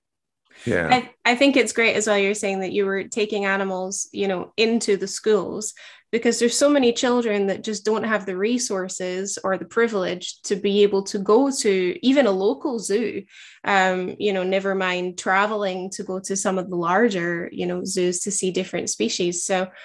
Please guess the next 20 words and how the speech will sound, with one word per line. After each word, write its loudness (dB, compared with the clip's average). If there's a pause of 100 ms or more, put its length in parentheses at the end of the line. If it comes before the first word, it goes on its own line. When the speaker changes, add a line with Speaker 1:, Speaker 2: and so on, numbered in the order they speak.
(180)
Speaker 2:
what 4
has 4
it -2
been 2
like 2
for -2
you 2
to, -4
to -6
be 6
able 2
to -8
share 0
that 2
with -8
children -4
that -6
might -2
not 0
have -6